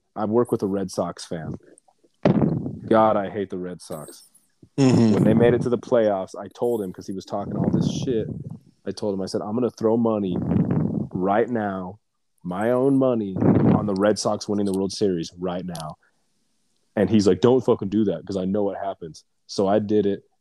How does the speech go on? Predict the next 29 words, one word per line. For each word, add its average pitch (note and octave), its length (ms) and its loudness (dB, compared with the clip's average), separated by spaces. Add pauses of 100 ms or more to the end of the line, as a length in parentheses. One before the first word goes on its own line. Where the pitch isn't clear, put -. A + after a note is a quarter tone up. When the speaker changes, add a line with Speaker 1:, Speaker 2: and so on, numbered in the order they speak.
Speaker 1:
You F#2+ 100 -2
see A2+ 200 0
what G2 180 2
the F#2+ 80 -4
Red E2 220 -8
Sox, C#2+ 220 -12
they F#2 80 -4
didn't G2 120 -4
win G#2 140 -2
no G2+ 100 -2
goddamn F2+ 420 -4
World F2 200 -10
Series. D2+ 320 -10
That G#2+ 220 6
is A2 140 2
my G2 180 0
luck F2 360 -4
right F2 220 -8
there. E2 200 -8
So - 140 -4
Speaker 2:
<laughs> - 380 -4 (800)
Speaker 1:
that's, A#2 200 -2
that's A#2 200 4
a B2+ 40 6
Speaker 2:
That's D3 140 6
a A#2 40 6
Speaker 1:
big A2 220 4
Speaker 2:
superpower. A2 500 2
So B2+ 460 0